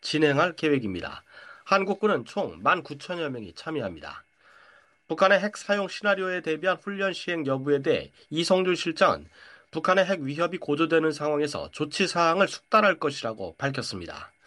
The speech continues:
합참은 이번 연습엔 유엔사 회원국들도 참가할 예정이고, 중립국 감독위원회는 정전협정 준수 여부를 관찰할 것이라며 방어적 성격의 훈련임을 강조했습니다.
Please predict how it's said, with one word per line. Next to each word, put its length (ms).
합참은 580
이번 300
연습엔 480
유엔사 560
회원국들도 680
참가할 460
예정이고, 560
중립국 580
감독위원회는 1000
정전협정 600
준수 320
여부를 300
관찰할 500
것이라며 560
방어적 400
성격의 420
훈련임을 540
강조했습니다. 800